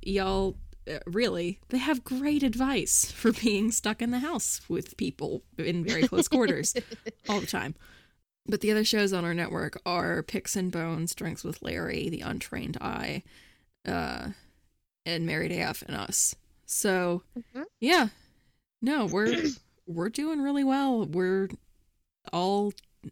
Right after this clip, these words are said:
Speaker 1: still trying to podcast through this
Speaker 2: <laughs>
Speaker 1: nastiness. Um, and, uh, you know, hopefully once things settle down,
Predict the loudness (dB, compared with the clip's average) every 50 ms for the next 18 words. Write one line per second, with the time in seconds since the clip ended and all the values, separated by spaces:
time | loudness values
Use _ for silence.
0 | _ _ -20 -16 -8 -4 -4 -2 -2 -2 -2 -2 -2 -2 -2 -2 -2 -2 -2 -2
1 | -2 0 -2 -2 -4 -2 -2 -2 -2 0 -2 -2 0 2 2 2 4 6 6 4
2 | 6 6 4 4 6 6 4 4 4 2 2 2 2 4 4 4 4 4 2 2
3 | 0 0 2 2 2 2 0 -2 -6 -18 _ _ _ _ _ -6 -2 0 2 2
4 | 2 0 -2 -2 -2 -2 -4 -4 _ _ _ _ _ _ _ _ _ _ _ _
5 | _ _ -2 0 2 2 4 4 2 2 2 0 0 0 -2 -4 _ -20 -20 -20
6 | _ -8 -8 -6 -8 -8 -6 -2 -2 -2 -2 -2 -4 -6 -6 -8 -10 _ -18 -20
7 | -18 -12 -8 -6 -2 0 0 0 -2 0 -2 0 0 0 -2 0 0 0 0 0
8 | -2 -4 0 0 0 0 0 -2 -2 -4 -2 -2 0 0 0 0 0 0 -2 -4